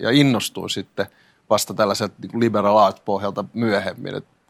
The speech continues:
kolmestakymmenestäkahdesta pääkurssista Jenkeissä, niin kaksitoista oli pääainetta, muu oli jotain pohjaa. Kakkospointti, aika usein multa kysytään, vanhemmat ja nuoret, mi-, mitä pitäisi opiskella? Ja se, sehän on niinku ihan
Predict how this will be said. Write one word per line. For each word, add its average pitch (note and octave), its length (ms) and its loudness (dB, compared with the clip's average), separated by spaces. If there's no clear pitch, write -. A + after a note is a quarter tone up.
kolmestakymmenestäkahdesta A2 1080 0
pääkurssista G2+ 800 -2
Jenkeissä, G2+ 580 -4
niin G2 180 -10
kaksitoista G#2+ 540 0
oli G2+ 100 -6
pääainetta, F#2+ 640 0
muu G#2+ 240 -4
oli F2+ 120 -8
jotain G2 360 -6
pohjaa. - 520 -6
Kakkospointti, D#3 840 0
aika D3+ 260 2
usein D#3+ 280 0
multa A#2+ 200 -6
kysytään, A2 600 -2
vanhemmat A#2+ 480 0
ja A2+ 80 2
nuoret, A2 400 0
mi-, D3 160 -4
mitä F3 300 -2
pitäisi G#2 380 -2
opiskella? - 640 -12
Ja A2+ 60 -4
se, C#3+ 160 0
sehän D#3+ 260 4
on D3 80 2
niinku C3+ 220 0
ihan C3 320 0